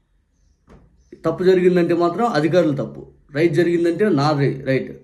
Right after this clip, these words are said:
అనేది చంద్రబాబు నాయుడు గారు ఫస్ట్ ఉన్న, ఫస్ట్ నుంచి ఉన్న అలవాటు, ఫస్ట్ నుంచి ఉన్న అలవాటు. నిజం చెప్పాలంటే ప్రతి అంశంలో కూడా అవినీతి అనేది రాజ్యం వెళ్తూ ఉంది.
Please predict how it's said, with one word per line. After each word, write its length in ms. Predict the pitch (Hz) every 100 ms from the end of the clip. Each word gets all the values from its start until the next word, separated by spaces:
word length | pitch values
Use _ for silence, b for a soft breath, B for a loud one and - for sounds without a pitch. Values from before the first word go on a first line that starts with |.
| -
అనేది 280 | 139 175 175
చంద్రబాబు 500 | 151 156 175 180 165
నాయుడు 200 | 165 156
గారు 120 | 165
ఫస్ట్ 360 | 139 143 - 190
ఉన్న, 240 | 190 175 175
ఫస్ట్ 200 | 156 143
నుంచి 180 | 185 170
ఉన్న 100 | 156
అలవాటు, 360 | 127 110 - - _ _ _ _ _ _ _ _ _ 160
ఫస్ట్ 180 | 143
నుంచి 220 | 202 202 185
ఉన్న 120 | 160
అలవాటు. 360 | 127 107 - - B B B -
నిజం 320 | 117 131 196 202
చెప్పాలంటే 920 | 185 185 185 160 135 156 - - - _ _ _ _ _ _ _ _ _ _ 135
ప్రతి 360 | 165 - 214
అంశంలో 460 | 190 180 190 190 180
కూడా 380 | 156 165 165 -
అవినీతి 640 | 131 135 180 185 170 170
అనేది 380 | 160 147 143 160
రాజ్యం 400 | 147 131 143 147
వెళ్తూ 280 | 139 123 120
ఉంది. 260 | 107 104